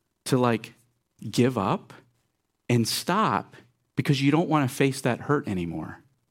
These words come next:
You know, it's like, "Well, I'm, I'm being hurt because I'm a Christian, so the most logical thing to me is I could stop the hurt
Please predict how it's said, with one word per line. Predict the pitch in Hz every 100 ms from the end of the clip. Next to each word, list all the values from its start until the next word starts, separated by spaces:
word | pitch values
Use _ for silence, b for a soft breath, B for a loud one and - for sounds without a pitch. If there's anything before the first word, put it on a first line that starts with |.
| _ _ _ _ _ _ _
You | 131
know, |
it's | 139 151
like, | 139
"Well, | 160 143
I'm, | 151 151
I'm | 135 131
being | 160 220 190
hurt | 139 135 131
because | 127 151 170
I'm | 160
a | 120
Christian, | - 98 - 110
so | -
the | 117
most | 123 120
logical | 117 139 131 131
thing | 123 143 143
to |
me | 104 101
is | 107
I | 107
could | 107 107
stop | - 131 -
the | 110
hurt | 95 87 -